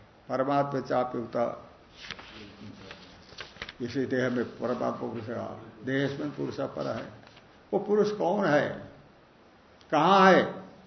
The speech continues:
वह, कहां, ये शरीर में कहां पर बैठा है वो, ये प्रश्न आया। को असौ अस्मिन् देहे पुरुषा, ये प्रश्न है,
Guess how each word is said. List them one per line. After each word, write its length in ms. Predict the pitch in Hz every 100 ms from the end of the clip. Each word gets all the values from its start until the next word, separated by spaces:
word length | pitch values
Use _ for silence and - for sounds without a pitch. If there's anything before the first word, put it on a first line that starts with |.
| -
वह, 180 | 147 139
कहां, 460 | 110 - 135 143 107 - - - - - - - -
ये 80 | 147
शरीर 280 | 147 151 160
में 140 | 156
कहां 220 | 156 151
पर 200 | 156 175
बैठा 260 | 147 117 -
है 120 | -
वो, 160 | 82 - - - - - - - - - - -
ये 40 |
प्रश्न 320 | 139 135 120 117
आया। 180 | 107
को 220 | 107 156 165
असौ 500 | 135 143 143 - - - - -
अस्मिन् 300 | 117 - 127
देहे 180 | 120 110
पुरुषा, 360 | - - 107 175
ये 180 | 165 117
प्रश्न 320 | 143 135 -
है, 180 | 117